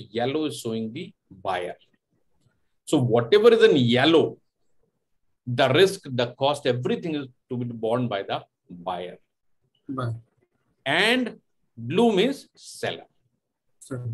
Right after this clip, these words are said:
Speaker 1: So in case of, in the case of Ex Works, the cost of keeping the goods ready for delivery and the risk of the goods up to the point of delivery. So which is the place of delivery?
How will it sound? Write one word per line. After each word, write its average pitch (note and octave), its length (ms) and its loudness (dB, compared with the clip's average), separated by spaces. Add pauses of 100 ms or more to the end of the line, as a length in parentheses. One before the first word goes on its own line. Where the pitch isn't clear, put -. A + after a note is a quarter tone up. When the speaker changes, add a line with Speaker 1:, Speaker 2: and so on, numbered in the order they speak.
(140)
Speaker 1:
So G3+ 100 -6
in G3+ 220 -4
case D4+ 280 2
of, F3 320 -2
in E3 240 -6
the F3 100 -6
case G3+ 300 2
of F3 260 -2
Ex A3 260 0
Works, A2+ 580 -6 (1200)
the F3+ 320 -2
cost A#3 400 2
of E3+ 340 -4 (180)
keeping A3 520 -4
the F3+ 80 2
goods F3+ 280 -2
ready E3 560 -2
for D#3+ 200 -2
delivery C3 640 -4 (1040)
and F3+ 180 -4
the F#3+ 120 4
risk C#4 280 -2
of E3 200 -4
the D#3+ 80 0
goods D3 420 -8 (800)
up F3+ 280 0
to E4 120 2
the - 140 4
point G#3 300 -4
of E3+ 120 -2
delivery. D3 300 -4
So D3 100 -10
which F3+ 160 -2
is G3+ 80 -6
the G#3 100 -2
place F#3 200 0
of F#3 100 -2
delivery? F#3 440 -4